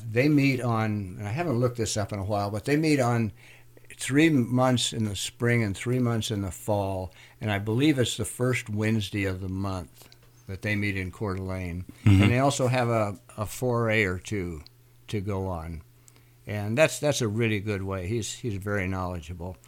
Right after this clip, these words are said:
Speaker 1: I mean, one of the places to get good information is to go to a Forest Service station,
Speaker 2: Mm-hmm.
Speaker 1: and a lot of times they've got maps of the burns in their area,
Speaker 2: Mm-hmm.
Speaker 1: showing you the roads in there, and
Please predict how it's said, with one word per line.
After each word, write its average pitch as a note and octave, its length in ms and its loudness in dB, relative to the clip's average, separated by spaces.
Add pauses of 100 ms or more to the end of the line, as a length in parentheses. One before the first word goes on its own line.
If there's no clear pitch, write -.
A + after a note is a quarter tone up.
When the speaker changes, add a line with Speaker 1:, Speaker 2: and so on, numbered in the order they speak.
(340)
Speaker 1:
I F#2 40 -6
mean, F#2 220 -4 (440)
one C3+ 140 2
of E3 80 6
the B2 60 4
places A#2+ 420 2
to G#2+ 60 0
get G#2+ 240 2
good A2+ 140 2
information G#2+ 760 -2
is G2+ 200 -4
to G2+ 100 -6
go G#2+ 180 -2
to A#2 140 0
a G2 60 -4
Forest A2 440 -6
Service G2 640 -6 (120)
station, G2 720 -6 (100)
Speaker 2:
Mm-hmm. F#2+ 280 4 (140)
Speaker 1:
and G2+ 520 -4
a - 20 -6
lot A2 240 -2
of C3 80 -4
times A#2 320 -2
they've A2+ 180 -2
got A2 200 -2
maps G2+ 480 -4
of G#2 100 -4
the G#2 80 -2
burns G#2 460 -2
in G#2+ 100 -2
their G#2 260 -4
area, G#2 600 -4 (280)
Speaker 2:
Mm-hmm. G2+ 220 4
Speaker 1:
showing A2 380 0
you A2 100 0
the G#2 140 -4
roads G#2+ 480 -2
in G#2+ 180 -4
there, G2+ 360 -4
and G2 220 -4